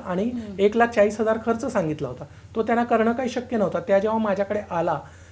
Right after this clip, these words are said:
Speaker 1: तेव्हा ते सांगितले की, "सर, असा माझ्या शरीराचा एक भाग नाही की जिथं मला इंजेक्शन दिलं गेलेलं नाही, तर मला ह्याचा त्रास होतो, हे स्टेरॉइडचा, ह्याचा, या सगळ्या गोष्टीचा त्रास होतोय, तर तुमच्याकडे कुठली नैसर्गिक पद्धत आहे का?" तर त्यानुसार त्या माऊलीला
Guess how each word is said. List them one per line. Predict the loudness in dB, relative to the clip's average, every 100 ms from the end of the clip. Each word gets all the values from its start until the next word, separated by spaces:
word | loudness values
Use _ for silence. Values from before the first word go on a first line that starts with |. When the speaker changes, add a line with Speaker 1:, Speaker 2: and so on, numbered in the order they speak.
| -8 0
Speaker 1:
तेव्हा | 2 4
ते | 2
सांगितले | 2 2 0
की, | -2
"सर, | 2 2
असा | 2 2
माझ्या | 2 2
शरीराचा | 2 2 0 4
एक | 4 4
भाग | 4 2
नाही | 2 0
की |
जिथं | -2 0 4
मला | 4
इंजेक्शन | 4 0 -4 -4 -2
दिलं | 0 0
गेलेलं | 0 -2 -6
नाही, | -10 -18 -20 -20 -20 -14 4
तर | 6
मला | 8 6 6
ह्याचा | 4 2
त्रास | 6 6 6
होतो, | 4 2
हे | 0
स्टेरॉइडचा, | 4 6 10 10 8 2
ह्याचा, | 2 2
या | 0
सगळ्या | 2 4 4
गोष्टीचा | 2 0 -2
त्रास | 2 0 2
होतोय, | -2 -4 -6 -14 -6 -2
तर |
तुमच्याकडे | 2 4 4 6 4
कुठली | 2 0 4
नैसर्गिक | 4 4 4 4 2
पद्धत | 2 2 2
आहे | 0 0
का?" | -2 -6 -10 -12 -4
तर | 0
त्यानुसार | 6 6 6 2 2
त्या | 2 4 2 0 -8 -20 -20 -20 -14 0
माऊलीला | 4 4 4 2